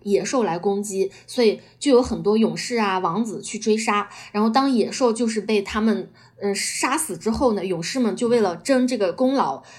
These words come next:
就结下了梁子。结果就是在一次这个集会之中的话，两边的这种势力互相看不顺眼，就互相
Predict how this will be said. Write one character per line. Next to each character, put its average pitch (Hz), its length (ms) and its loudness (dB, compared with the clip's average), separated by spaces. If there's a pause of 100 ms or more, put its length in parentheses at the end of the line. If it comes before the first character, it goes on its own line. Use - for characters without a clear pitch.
就 233 160 4
结 190 220 -2
下 233 160 2
了 196 100 4
梁 170 280 -2
子。 - 180 -6 (200)
结 240 120 2
果 226 160 4
就 226 100 0
是 233 80 0
在 220 180 0
一 180 140 -2
次 220 460 0
这 220 160 -2
个 196 80 0
集 180 220 -8
会 240 200 0
之 208 140 -8
中 190 180 -2
的 190 60 -2
话， 180 260 -8 (240)
两 196 240 2
边 220 220 4
的 220 80 2
这 226 100 0
种 185 160 0
势 170 220 -4
力 208 140 0
互 220 120 -4
相 214 160 -4
看 - 160 -6
不 196 80 -4
顺 202 200 -4
眼， - 140 -10
就 180 140 -10
互 208 240 -2
相 202 380 0